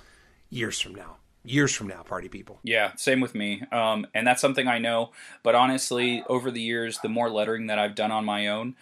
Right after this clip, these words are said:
Speaker 2: the more I notice the mistakes I've made in previous, uh, issues. So I know when I do that hardcover, uh, I am gonna have to go back through all of the issues and re-letter a lot of things.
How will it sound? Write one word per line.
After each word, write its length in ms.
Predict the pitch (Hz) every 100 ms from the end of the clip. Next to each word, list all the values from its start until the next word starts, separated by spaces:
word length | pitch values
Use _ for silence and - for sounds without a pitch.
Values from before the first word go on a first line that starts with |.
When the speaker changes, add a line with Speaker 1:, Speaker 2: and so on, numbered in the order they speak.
| - -
Speaker 2:
the 140 | 113 120
more 300 | 120 127 123
I 100 | 113
notice 400 | 113 113 113 -
the 100 | 110
mistakes 440 | 104 - 107 -
I've 160 | 104 107
made 240 | 107 107
in 100 | 104
previous, 600 | - 107 101 95 - - _ 107
uh, 140 | 98 87
issues. 460 | 110 - 85 - - - -
So 320 | - 120 107
I 160 | 131 139
know 480 | 120 131 127 123 -
when 240 | - 120
I 100 | 117
do 180 | 117 123
that 260 | 127 120 113
hardcover, 600 | 123 147 - 151 175 185 _ _ _ -
uh, 220 | 107 101
I 200 | 113 113
am 160 | 110 110
gonna 200 | 113 107
have 160 | 107 -
to 60 |
go 140 | 107 101
back 240 | 101 -
through 220 | - 104
all 180 | 113 139
of 80 | 113
the 160 | 104 95
issues 420 | - 101 95 -
and 160 | 110 104
re-letter 380 | 110 104 101 98
a 60 | 92
lot 200 | 92 90
of 120 | 90
things. 360 | 95 90 87